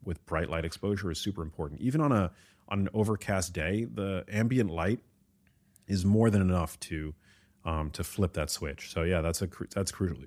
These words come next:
crucially important. My morning routine is essentially, like, I wake up, I open my blinds, I get, like, I make sure that I'm, whether it's, like, you know, checking my phone or whatever it is, emails, like, by the window so that I get that nice ambient bright light to anchor my body's circadian clock.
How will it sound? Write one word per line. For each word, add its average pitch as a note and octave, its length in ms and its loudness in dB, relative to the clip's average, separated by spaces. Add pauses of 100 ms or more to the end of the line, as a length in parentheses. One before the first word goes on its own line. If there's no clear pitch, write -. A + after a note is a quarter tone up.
(140)
crucially F2+ 340 0
important. D2+ 380 -4
My A2+ 80 4
morning F#3+ 260 8
routine A#2 320 4
is D2+ 100 0
essentially, E2 500 -4 (340)
like, F2 200 -2
I F#2 60 -4
wake G2+ 240 4
up, F2 240 2 (400)
I E2+ 240 2
open G#2+ 220 2
my A#2+ 100 6
blinds, D#2+ 480 0
I E2+ 80 -6
get, F#2 240 2
like, E2 220 0 (220)
I E2+ 60 -6
make G2 200 2
sure F#2 300 0
that E2+ 120 2
I'm, E2 340 0
whether E2+ 240 0
it's, - 180 -4
like, D2+ 300 -4 (540)
you F#2+ 120 2
know, D2+ 240 0
checking G#2+ 360 2
my E2+ 120 4
phone G#2 420 4
or F2 140 4
whatever F#2 300 4
it F#2 80 2
is, F2+ 200 2
emails, F#2 680 0
like, E2+ 240 -6 (220)
by F#2+ 220 4
the G2+ 100 6
window E2+ 420 2
so F2+ 160 -6
that D#2 100 0
I D#2 80 0
get E2+ 140 -2
that D#2+ 200 -2
nice E2+ 280 -2
ambient F2 440 -2
bright E2+ 240 -2
light D#2+ 280 -4 (420)
to - 140 -10
anchor F2 220 -2
my F2+ 140 2
body's E2 320 2
circadian E2+ 420 -4
clock. D#2 380 -8